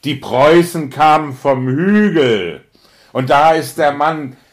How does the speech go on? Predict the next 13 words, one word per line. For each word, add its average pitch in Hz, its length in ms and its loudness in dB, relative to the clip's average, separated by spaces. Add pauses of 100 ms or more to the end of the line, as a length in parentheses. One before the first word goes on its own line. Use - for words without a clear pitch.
(240)
tief 214 500 0
gekränkt, 160 840 -4
eine 113 360 -8
narzisstische 127 720 -10
Kränkung, 127 640 -8 (500)
dass 117 180 -4
er 123 200 -6
das, 120 240 -6 (140)
dass 110 240 -6
Bond 117 360 -2
das 104 160 -8
besser 117 400 -8
weiß 92 460 -10